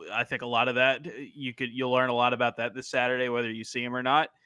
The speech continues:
Um, and then also Holden Geriner, like, are you ready to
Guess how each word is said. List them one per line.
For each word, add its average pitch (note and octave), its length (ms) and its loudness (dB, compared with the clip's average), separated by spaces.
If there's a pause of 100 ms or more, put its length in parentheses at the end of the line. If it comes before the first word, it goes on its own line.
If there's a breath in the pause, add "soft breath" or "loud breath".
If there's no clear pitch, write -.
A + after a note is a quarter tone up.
(260)
Um, A2 600 0
and B2+ 180 -2
then B2+ 280 2
also C#3 440 4
Holden C3+ 260 2
Geriner, B2 300 0
like, A#2+ 240 -2 (120)
are B2 120 -2
you B2 200 -2
ready B2 360 2
to A#2 200 4